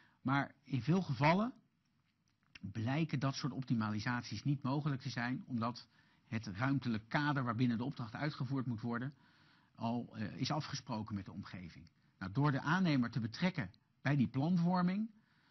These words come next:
hoop je dus eigenlijk dat soort optimalisaties wel mogelijk te maken. Nou,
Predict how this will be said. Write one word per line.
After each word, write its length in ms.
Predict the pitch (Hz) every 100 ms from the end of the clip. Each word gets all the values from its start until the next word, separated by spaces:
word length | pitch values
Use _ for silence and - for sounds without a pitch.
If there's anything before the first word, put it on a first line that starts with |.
| _
hoop 280 | - 135 180
je 100 | 190
dus 140 | 170 151
eigenlijk 560 | 143 165 156 170 - _
dat 160 | 143 -
soort 160 | 147
optimalisaties 840 | 156 143 143 131 127 135 123 - 113
wel 180 | 127 123
mogelijk 420 | 101 90 87 85
te 100 | 85
maken. 280 | 76 73 -
Nou, 140 | 80